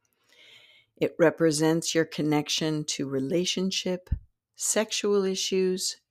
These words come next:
creativity, and new beginnings. And in this moment, I want you to become aware of how healthy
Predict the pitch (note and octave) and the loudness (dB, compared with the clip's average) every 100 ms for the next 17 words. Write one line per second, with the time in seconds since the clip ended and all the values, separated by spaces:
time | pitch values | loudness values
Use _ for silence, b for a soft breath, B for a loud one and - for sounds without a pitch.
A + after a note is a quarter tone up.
0 | _ - - G3+ G#3 G3+ - D#3 D#3 D3+ | _ -8 0 2 2 0 -4 0 2 2
1 | D#3 D#3 - _ _ F3 E3+ D#3+ D#3 D3 | 2 0 -6 _ _ -4 -2 0 0 -2
2 | D3 D3 D3 D3 D3 - - - _ _ | -4 -2 -2 -2 -4 -6 -8 -12 _ _
3 | _ _ B B B B B - D#3+ - | _ _ B B B B B -4 -2 0
4 | G#3 A3 G#3+ G#3+ G3+ E3+ D#3+ D3+ D3+ D3+ | 4 4 4 2 0 0 0 0 0 -2
5 | - - - _ F3+ F3 F3+ G3 A3 - | -4 -10 -14 _ -2 0 0 0 -2 -4
6 | - D#3+ D#3 D#3 D3+ - D#3 - E3 F3 | -2 0 2 0 -4 -4 -4 -2 -4 -2
7 | E3 C#3+ C#3+ C#3+ D3+ - _ _ - D3+ | -2 -2 -4 -4 -8 -10 _ _ -10 -10
8 | - - D3+ D#3 D#3+ F3+ - _ - F3 | -8 -2 0 0 -2 -4 -10 _ -8 -6
9 | E3+ - G#3 A3 A#3+ | -6 -4 -4 -2 -6